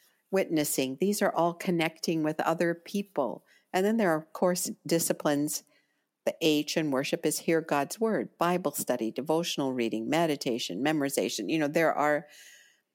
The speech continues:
there are disciplines that fit. And then, like, incarnating the love of Christ, well,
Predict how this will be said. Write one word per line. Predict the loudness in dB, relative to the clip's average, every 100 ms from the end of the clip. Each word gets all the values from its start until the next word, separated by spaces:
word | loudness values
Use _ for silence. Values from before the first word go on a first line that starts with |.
| _ _ _ _ -10 0
there | 2
are | 4
disciplines | 2 2 0 0 2 2
that | 0 -2 -14 -16 -20 -8 0
fit. | 2 2 -4 -10 -10 _ _ _ -4
And | 0 2
then, | 2 2
like, | 0 0 -2
incarnating | -2 0 0 2 2 2 2 2
the | 2
love | 2 0
of | -2 -6
Christ, | -4 -2 0 -4 -4 -2
well, | -2 -2